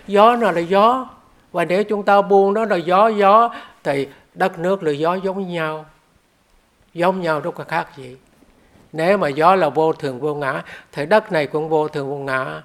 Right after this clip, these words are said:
lửa cũng vô thường, nước vô thường. Như vậy quý vị có giải thoát một cái tâm một cái tâm giải thoát. Quý vị sống với nó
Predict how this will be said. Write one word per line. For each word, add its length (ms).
lửa 320
cũng 180
vô 240
thường, 240
nước 300
vô 160
thường. 240
Như 140
vậy 240
quý 120
vị 120
có 260
giải 300
thoát 360
một 160
cái 60
tâm 240
một 140
cái 140
tâm 200
giải 220
thoát. 300
Quý 180
vị 100
sống 280
với 140
nó 360